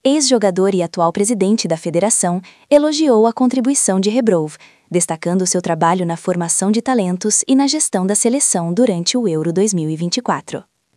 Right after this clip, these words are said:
A necessidade de avançar e tomar novas decisões para o futuro da seleção nacional foi apontada como um fator crucial. A eliminação da Ucrânia foi selada após uma derrota por três a um contra a Suécia,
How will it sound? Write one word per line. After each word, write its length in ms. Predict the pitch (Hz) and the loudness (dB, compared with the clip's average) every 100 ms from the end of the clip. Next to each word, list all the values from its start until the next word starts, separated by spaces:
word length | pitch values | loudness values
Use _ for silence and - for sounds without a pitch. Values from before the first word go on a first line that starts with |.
| _ _ | _ _
A 80 | 214 | 2
necessidade 720 | 214 214 220 - 190 208 214 | 2 2 0 0 2 2 2
de 160 | 185 196 | 2 2
avançar 640 | 233 254 247 - 185 180 | 2 2 2 2 2 2
e 80 | 160 | -2
tomar 340 | 170 165 175 | -2 0 0
novas 340 | 165 165 214 220 | 2 2 4 2
decisões 600 | 220 - 190 180 175 - | 2 0 0 -2 -2 -2
para 160 | 165 | -4
o 20 | 165 | -4
futuro 420 | 170 - 208 220 | -8 -2 0 2
da 100 | 165 | 0
seleção 440 | - 160 - 165 | 0 -2 -2 -2
nacional 500 | 170 - 247 185 185 - - | -2 0 2 2 0 -4 -20
foi 200 | - 285 | -4 0
apontada 540 | 285 320 320 208 180 202 | 0 -2 0 0 0 0
como 240 | 226 220 | 2 4
um 60 | 233 | 2
fator 380 | 294 - 170 - | -2 -4 -4 -2
crucial. 600 | 165 - 214 151 190 _ _ _ _ _ - | -2 0 0 -2 -6 _ _ _ _ _ 2
A 140 | 208 | 4
eliminação 640 | 208 202 190 185 - 208 | 4 4 2 0 2 4
da 140 | 240 226 | 4 2
Ucrânia 420 | - 185 185 165 | 0 -2 -2 -2
foi 200 | - 185 | -2 0
selada 480 | - 254 185 180 196 | 2 2 2 2 0
após 260 | 214 214 | 2 2
uma 140 | 233 233 | 2 2
derrota 440 | 269 196 185 214 | 2 0 0 -2
por 160 | - 240 | -2 -2
três 360 | - 262 285 | 0 0 2
a 80 | 294 | 2
um 200 | 226 196 | 2 0
contra 360 | 202 208 202 208 | -2 -2 0 0
a 60 | |
Suécia, 540 | - 269 180 160 170 | 0 0 0 0 -4